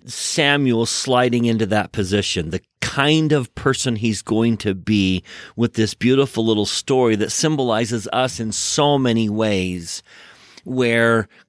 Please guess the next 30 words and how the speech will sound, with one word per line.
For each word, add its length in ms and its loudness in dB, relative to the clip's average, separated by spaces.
God 460 2
is 320 4
speaking 680 0
to 240 -6
us, 420 -10
and 200 2
we 100 4
don't 240 2
recognize 760 0
that 160 2
it's 200 -2
coming 320 -4
from 200 -4
the 120 -2
Lord. 420 -8
And 220 2
when 240 4
we 140 4
finally 680 2
say 380 2
to 160 0
him, 420 0
"I'm 280 0
listening," 840 -2
that's 600 0
when 640 2
we, 220 2
he 220 2
speaks 520 0
clearly. 640 -2